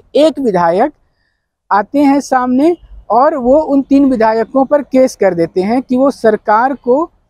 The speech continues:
गिराने के लिए यहाँ उनको प्रलोभन दिए थे और बुलाए थे, उनको दस करोड़ का ऑफर और मंत्री पद का ऑफर मिला था।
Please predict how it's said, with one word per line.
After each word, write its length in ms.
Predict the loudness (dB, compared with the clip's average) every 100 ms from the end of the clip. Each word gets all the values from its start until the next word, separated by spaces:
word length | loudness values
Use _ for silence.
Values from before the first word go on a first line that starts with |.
| _ _ -2
गिराने 440 | 0 0 -2 -2
के 180 | 0 0
लिए 320 | 0 -2 -4 -8 _ _ _ _ _ _ -6
यहाँ 680 | -2 0 0 0 0 -2 -6 _ _ _ _ _ _ -8
उनको 280 | -4 -2 -2
प्रलोभन 560 | 2 2 2 2 0
दिए 240 | 0 0 0
थे 240 | 2 0
और 280 | 2 0 -2
बुलाए 460 | 0 0 2 0 -2
थे, 380 | -2 2 2 2
उनको 520 | -2 -10 -10 -4 -4
दस 280 | 0 -4 -2
करोड़ 300 | 2 2 2
का 160 | 0 -4
ऑफर 520 | 0 -2 0 -2 -2
और 180 | 0 -2
मंत्री 360 | -2 -6 -6 -4
पद 180 | -4 -2
का 140 | -4
ऑफर 380 | 0 -2 0 0
मिला 240 | 0 -2 -4
था। 220 | -8